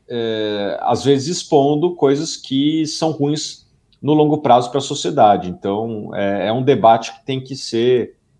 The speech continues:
mais amplo do que esse debate maniqueísta, do tipo, a, a revolta dos pequenos investidores. Não, cara, os short sellers são, são, são pessoas que têm a sua função social, principalmente,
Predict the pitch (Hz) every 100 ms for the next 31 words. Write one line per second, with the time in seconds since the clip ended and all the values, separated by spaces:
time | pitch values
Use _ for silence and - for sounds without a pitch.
0 | _ _ 104 127 123 113 120 123 143 127
1 | 131 127 127 127 123 123 120 123 117 101
2 | 117 - 120 120 120 131 107 107 - -
3 | 95 95 110 - 104 98 101 _ _ _
4 | - 101 104 90 92 110 - 127 135 135
5 | 135 113 107 110 - 104 - 113 104 104
6 | 104 101 107 95 95 85 113 143 - 92
7 | 85 - 117 113 - 120 139 135 135 147
8 | 143 - _ _ _ _ _ - - 120
9 | 127 135 127 117 135 131 131 131 - -
10 | 131 127 143 131 135 123 - 120 - 127
11 | - 107 117 120 _ _ 127 - 117 110
12 | -